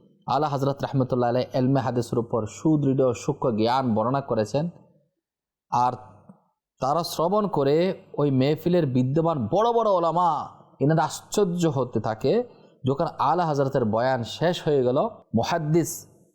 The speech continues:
সাহারানপুরি রাহমাতুল্লাহ আলাইহির ছেলে উঠল, আর সামনে অগ্রসর হওয়ার সাথে সাথে আলা হযরত রাহমাতুল্লাহ আলাইহির হাতে চুম্বন করল। প্রিয় স্নাইবেরা, মাদানী চ্যানেলের দর্শক শ্রোতা, আলা হযরতের জ্ঞান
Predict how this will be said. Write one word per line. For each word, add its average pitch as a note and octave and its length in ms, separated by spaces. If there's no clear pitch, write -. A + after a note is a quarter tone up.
সাহারানপুরি C#3+ 840
রাহমাতুল্লাহ B2 680
আলাইহির A2 280
ছেলে G#2 220
উঠল, F#2+ 360
আর A2 140
সামনে G#2+ 360
অগ্রসর G#2+ 440
হওয়ার A2 320
সাথে - 300
সাথে F3 440
আলা E3+ 300
হযরত C3 420
রাহমাতুল্লাহ G#2 600
আলাইহির F#2+ 220
হাতে C#3 300
চুম্বন F#2 360
করল। - 240
প্রিয় B2+ 160
স্নাইবেরা, F2+ 420
মাদানী G2 280
চ্যানেলের G#2 340
দর্শক - 320
শ্রোতা, - 260
আলা F#3+ 260
হযরতের F3 520
জ্ঞান D#3+ 640